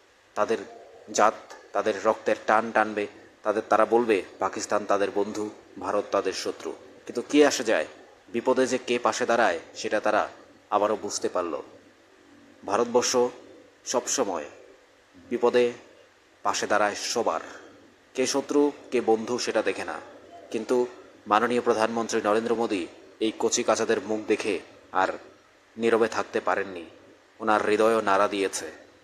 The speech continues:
তিনি আবার ভারতবর্ষের বিশিষ্ট চিকিৎসক, বার্ন ইউনিট, নার্স এবং বিভিন্ন গুরুত্বপূর্ণ সামগ্রী নিয়ে পাঠিয়ে দিলেন টিম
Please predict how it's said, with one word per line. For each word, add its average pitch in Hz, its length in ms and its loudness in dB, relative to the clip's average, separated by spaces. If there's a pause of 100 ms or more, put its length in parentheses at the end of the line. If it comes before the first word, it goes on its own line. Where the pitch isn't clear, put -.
(120)
তিনি 107 220 -6
আবার 101 300 4 (520)
ভারতবর্ষের 104 580 0
বিশিষ্ট 107 380 -4
চিকিৎসক, 110 580 -2
বার্ন 104 220 4
ইউনিট, 110 440 -2
নার্স 107 320 2 (200)
এবং 113 220 -2
বিভিন্ন 113 320 -2
গুরুত্বপূর্ণ 113 580 -2
সামগ্রী 107 420 -4
নিয়ে 110 200 -2 (380)
পাঠিয়ে 110 280 -2
দিলেন 104 260 -2 (440)
টিম 110 180 -4